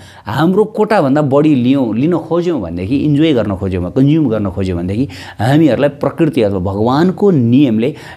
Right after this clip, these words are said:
एकदमै भनिन्छ नि, घाँटी न्याक्ने छ कि। होइन? त्यहाँभन्दा बढी हामीले लिनै पाउँदैनौँ। So, हाम्रो के हुन्छ, चेकिङ हुन्छ कि, चेकिङ हुन्छ त्यो कोटाभन्दा बढी। यो संसारमा पनि के हुन्छ भन्दाखेरि जब जेलमा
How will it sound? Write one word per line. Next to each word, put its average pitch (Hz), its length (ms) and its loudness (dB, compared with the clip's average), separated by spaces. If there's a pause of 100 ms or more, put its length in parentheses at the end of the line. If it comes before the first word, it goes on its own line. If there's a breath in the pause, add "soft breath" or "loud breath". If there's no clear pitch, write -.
एकदमै 170 540 2 (300 loud breath)
भनिन्छ 139 280 2
नि, 143 120 0
घाँटी 147 260 0
न्याक्ने 123 380 0
छ 90 100 -12
कि। 95 180 -10 (520)
होइन? 165 240 -8
त्यहाँभन्दा 190 260 4
बढी 175 140 4
हामीले 127 240 4
लिनै 160 160 2
पाउँदैनौँ। 87 400 -6 (320 soft breath)
So, 147 120 -4
हाम्रो 160 760 0
के 175 80 2
हुन्छ, 165 160 2
चेकिङ 208 480 2
हुन्छ 98 200 -2
कि, 113 140 -8 (120)
चेकिङ 170 280 0
हुन्छ 98 220 -4
त्यो 98 180 -8
कोटाभन्दा 120 460 0
बढी। 95 160 -4 (240 loud breath)
यो 196 100 2
संसारमा 214 460 -2
पनि 208 160 -4
के 202 100 -2
हुन्छ 190 140 0
भन्दाखेरि 160 320 0 (280 loud breath)
जब 123 180 2
जेलमा 123 440 0